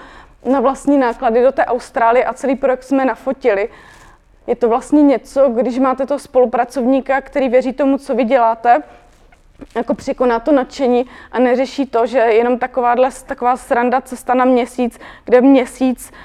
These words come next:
prostě bude šestnáct hodin denně pracovat a přesouvat se po celém kontinentu, vlastně nedostane nikdy jako adekvátně zaplaceno, ještě do toho něco třeba nadotuje, tak to je vlastně něco, jako taková fakt jako důležitá hodnota, koho si vybírat,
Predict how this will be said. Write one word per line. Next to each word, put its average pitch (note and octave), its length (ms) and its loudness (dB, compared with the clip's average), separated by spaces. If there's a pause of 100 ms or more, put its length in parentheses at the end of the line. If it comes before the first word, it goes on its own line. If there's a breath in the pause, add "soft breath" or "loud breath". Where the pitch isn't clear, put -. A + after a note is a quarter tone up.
(240 loud breath)
prostě A3+ 300 -2
bude A#3+ 380 2
šestnáct A#3+ 460 -4
hodin C4 280 2
denně B3+ 240 2
pracovat B3 520 -4
a D#4+ 60 -2
přesouvat B3 480 -4
se - 100 -8
po A#3+ 140 -8
celém B3 340 0
kontinentu, B3+ 840 -2 (360 loud breath)
vlastně C#4 260 -2
nedostane C4 460 0
nikdy C4 360 2
jako A#3+ 240 -2
adekvátně A#3+ 580 -2
zaplaceno, A#3 640 -4
ještě A3+ 200 -6
do A#3+ 80 2
toho B3+ 180 -8
něco B3 280 -4
třeba B3 280 -4
nadotuje, A3 600 -2 (540 loud breath)
tak - 180 -6
to - 80 -2
je B3 60 2
vlastně B3 800 -2
něco, A#3 520 -2
jako A#3 240 -4
taková C4+ 260 -2
fakt B3+ 240 -6
jako C4+ 220 -4
důležitá B3+ 500 0
hodnota, B3 540 -4 (280 loud breath)
koho C4 200 -6
si C4 160 -2
vybírat, A3+ 480 0